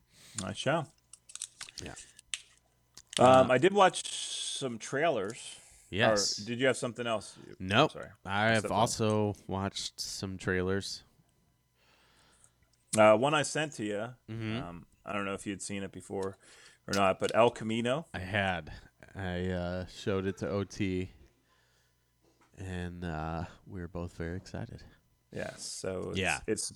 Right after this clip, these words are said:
Speaker 1: supposedly a, uh, well, you, I, you probably have more information than, than, than I do. So go ahead, 'cause you, you had said something about it being a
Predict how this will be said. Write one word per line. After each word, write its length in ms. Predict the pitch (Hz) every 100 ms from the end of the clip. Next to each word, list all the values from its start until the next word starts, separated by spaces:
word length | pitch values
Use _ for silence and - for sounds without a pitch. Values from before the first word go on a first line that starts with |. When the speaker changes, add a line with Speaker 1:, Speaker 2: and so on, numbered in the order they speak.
| _ -
Speaker 1:
supposedly 920 | - 107 135 127 127 120 120 120 110 98 98 - - - - - - _ _ _ _ _ - 110
a, 40 |
uh, 220 | 95 92 107
well, 220 | 143 135
you, 280 | 127 156 160 - -
I, 140 | 110 - -
you 240 | 139 202
probably 240 | 196 139 113
have 80 |
more 200 | 107 107 107
information 720 | 104 107 104 110 101 98 -
than, 260 | 73 98 95
than, 80 | 90 _ 95
than 140 | 92
I 160 | 101 110
do. 180 | 85 87 -
So 340 | 98 92 90 - -
go 100 | 104
ahead, 240 | 98 104 -
'cause 120 | 95
you, 160 | 120 120 - - - _
you 140 | 113 117
had 100 | 104
said 340 | 113 104 95 -
something 340 | - 101 98
about 280 | 92 92 92
it 160 | 90 -
being 240 | 92 90
a 180 | 85